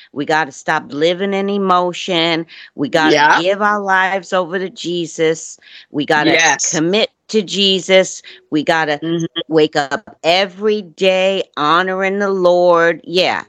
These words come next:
Speaker 1: it,
Speaker 2: Yeah.
Speaker 1: it, it's not gonna be easy, but it's something
Speaker 2: It's
Speaker 1: that
Speaker 2: not.
Speaker 1: we're gonna have to do for our
Speaker 2: Mm-hmm.
Speaker 1: own well-being.
Speaker 2: That's right. That's right.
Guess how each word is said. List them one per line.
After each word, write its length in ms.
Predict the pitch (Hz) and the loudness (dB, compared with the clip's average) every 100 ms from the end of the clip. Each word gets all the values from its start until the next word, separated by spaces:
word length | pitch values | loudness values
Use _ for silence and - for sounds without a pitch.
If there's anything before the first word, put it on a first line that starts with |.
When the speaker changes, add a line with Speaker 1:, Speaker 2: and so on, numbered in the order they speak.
| - | 0
Speaker 1:
it, 140 | 175 | 4
Speaker 2:
Yeah. 160 | 156 170 - - | 6 4 2 -2
Speaker 1:
it, 200 | 208 226 - | 0 2 2
it's 200 | 226 240 | -2 -2
not 220 | 254 247 | -2 0
gonna 160 | 247 | -2
be 240 | 202 202 - | -2 -6 -8
easy, 600 | 214 262 285 - 120 127 - - | -6 -2 -2 -4 -6 -8 -12 -6
but 240 | 160 190 | -2 -2
it's 140 | 175 | -4
something 260 | - 240 233 | -2 -2 0
Speaker 2:
It's 100 | 220 | -2
Speaker 1:
that 100 | 190 | 0
Speaker 2:
not. 140 | 233 | 2
Speaker 1:
we're 80 | 202 | 2
gonna 140 | 170 170 | 0 -2
have 120 | 165 | -8
to 100 | 156 - | -12 -8
do 500 | 220 240 180 170 170 _ _ - _ | -2 0 0 -2 -6 _ _ -20 _
for 320 | _ 180 180 165 | _ 2 2 2
our 200 | 160 175 | 2 0
Speaker 2:
Mm-hmm. 200 | 143 175 | 2 2
Speaker 1:
own 220 | 180 180 170 | 0 -2 -4
well-being. 760 | 156 151 147 240 247 151 - _ _ _ _ _ _ _ _ - | -2 0 0 0 0 0 -4 _ _ _ _ _ _ _ _ -2
Speaker 2:
That's 280 | 143 156 - | 0 2 2
right. 400 | 208 262 247 - _ _ _ | 4 4 2 -2 _ _ _
That's 360 | - 160 165 - | 0 0 0 0
right. 360 | 175 180 160 | 4 4 2